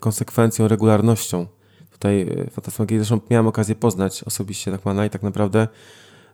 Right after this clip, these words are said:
no, ja go darzę ogromnym szacunkiem, bo nie dosyć, że to jest konsekwentny, e, podcaster, a tak naprawdę też, y, to są fajne materiały i ja obecnie troszeczkę tak wygasiłem, y, słuchanie podcastów growych, bo,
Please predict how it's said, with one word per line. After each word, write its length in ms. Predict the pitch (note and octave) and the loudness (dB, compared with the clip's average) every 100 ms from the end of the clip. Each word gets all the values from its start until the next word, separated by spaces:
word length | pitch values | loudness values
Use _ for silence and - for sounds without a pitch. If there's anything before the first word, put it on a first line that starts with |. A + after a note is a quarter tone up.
| - | 0
no, 320 | A2 A2+ A#2 | 4 6 6
ja 180 | F2+ A#2+ | 4 4
go 80 | B2 | 6
darzę 260 | B2 A#2+ B2 | 4 6 4
ogromnym 360 | A2+ B2 B2 | 6 4 4
szacunkiem, 640 | A#2 - A2+ F#2+ F2+ E2+ G2 | 2 0 2 2 -2 -4 -6
bo 200 | A#2+ G#2 | -6 -2
nie 100 | G#2+ | 0
dosyć, 280 | A2 - G#2 | 0 -2 -6
że 440 | A2 G#2+ G2+ G2 - - - - _ | 0 4 4 4 -2 -10 -16 -20 _
to 100 | - | -4
jest 200 | G2 - | -4 -2
konsekwentny, 760 | - G#2 - A2 F#2+ G#2+ G2+ G2 - - - _ _ _ - | -4 -4 -2 -2 0 0 0 0 -6 -20 -20 _ _ _ -8
e, 100 | - | -6
podcaster, 500 | - - G2+ - A#2+ | -4 -2 0 2 2
a 40 | |
tak 180 | A2+ A2 | 2 0
naprawdę 460 | G#2 G#2+ G#2 G#2 | 0 2 2 2
też, 400 | G#2 A2 G#2 - | 2 0 0 -4
y, 320 | G#2 A2 A2 A2 _ _ _ _ | -2 0 0 -2 _ _ _ _
to 80 | - | -4
są 120 | C#3+ | -2
fajne 300 | - C#3+ C3+ | 2 4 4
materiały 560 | C3 B2+ C3+ B2+ F#2+ F#2 | 4 4 4 4 4 4
i 60 | |
ja 160 | G#2 A2+ | 4 4
obecnie 440 | G#2 - A2 A#2 A2+ | 2 0 0 0 0
troszeczkę 500 | G#2 - - A2+ A2 | -4 -8 -2 2 4
tak 300 | A2+ - - - - _ | 2 -2 -8 -20 -20 _
wygasiłem, 600 | - A2 A2+ D3+ B2 G2+ F2 | 0 2 2 4 4 4 4
y, 380 | G#2 G#2+ G#2 G#2 | 4 4 4 0
słuchanie 340 | - A#2 A2 | -2 0 2
podcastów 460 | - - A#2 A#2 G#2 | 0 -4 -4 -4 0
growych, 320 | A#2 A2+ A2+ | 4 4 2
bo, 160 | G2 | 0